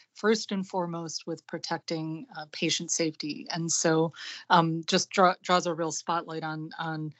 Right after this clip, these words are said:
the importance of adding these two public members to give the board, as I said, and make it the first board in the country to have a public, not doctor member majority. So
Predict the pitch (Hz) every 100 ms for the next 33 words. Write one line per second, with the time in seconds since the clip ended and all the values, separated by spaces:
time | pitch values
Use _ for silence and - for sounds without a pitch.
0 | _ _ - 175 180 190 196 175 - 220
1 | 220 165 165 - - - 180 170 - 175
2 | 170 165 165 160 _ - 165 - - 185
3 | - 160 170 - 156 160 160 - - 165
4 | 147 165 156 160 165 160 165 160 - -
5 | - _ 165 160 151 - 165 160 156 -
6 | 180 165 165 170 156 - 170 165 - -
7 | - 180 175 175 170 165 - 226 214 165
8 | 156 156 _ - _ - 160 156 151 180
9 | 165 156 160 131 143 151 156 147 156 180
10 | 151 - 147 147 127 - 180 160